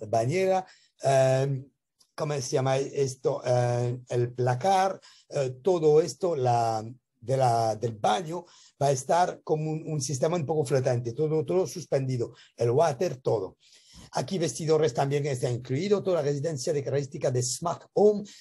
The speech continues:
se maneja todo, la luz, la temperatura, por una aplicación directamente,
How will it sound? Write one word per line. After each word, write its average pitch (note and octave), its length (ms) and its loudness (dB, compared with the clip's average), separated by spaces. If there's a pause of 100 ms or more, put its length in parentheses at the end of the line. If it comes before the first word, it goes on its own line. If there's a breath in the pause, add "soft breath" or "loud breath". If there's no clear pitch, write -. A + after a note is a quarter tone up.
se - 320 0
maneja C#3+ 680 0
todo, D#3 200 -2
la C3+ 180 2
luz, D3+ 200 -4
la C#3+ 100 -2
temperatura, C3+ 680 -2 (320 loud breath)
por D3 180 0
una C#3 160 2
aplicación C3 480 -2
directamente, C3 840 -2